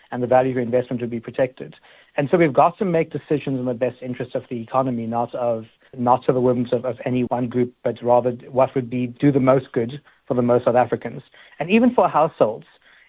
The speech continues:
if you are in a poor household or a middle class household, the cost of living will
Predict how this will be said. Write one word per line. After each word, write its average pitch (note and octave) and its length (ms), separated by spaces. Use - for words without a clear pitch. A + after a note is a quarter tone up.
if F3+ 160
you A#3 220
are D#3 420
in D3 120
a C#3+ 40
poor F3+ 320
household C3+ 600
or C#3 80
a C3 40
middle C3 220
class C3+ 300
household, B2 520
the C#3 80
cost - 340
of C#3+ 120
living C#3+ 300
will C3+ 160